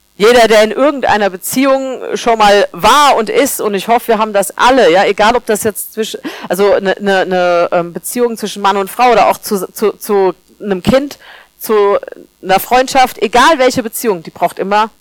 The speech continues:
Beziehungsarbeit. Sonst geht's irgendwann verloren. Ja?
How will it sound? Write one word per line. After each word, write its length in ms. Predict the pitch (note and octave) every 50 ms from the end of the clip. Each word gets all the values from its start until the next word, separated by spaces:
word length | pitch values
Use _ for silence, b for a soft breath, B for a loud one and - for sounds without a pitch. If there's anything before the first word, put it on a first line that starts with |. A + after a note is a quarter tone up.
| _ _ -
Beziehungsarbeit. 840 | A#3 - - D#4 C4 A3 - - - D#3+ D#3+ D#3 D3 C#3 - - _ _ _ _ _ _ _ _ _ _ _ _ _ _
Sonst 280 | - - A3 G3 - -
geht's 240 | G#3+ G#3 G3+ - -
irgendwann 460 | - G3 G3+ G3+ A3 G#3 G#3 G#3+ A3
verloren. 520 | G#3 - A#3+ A3+ G3+ F3 D3 C#3 C3+ C#3 - _ _ _ _ _ _ _ _ _ _ _ _
Ja? 240 | - D#3 E3 G#3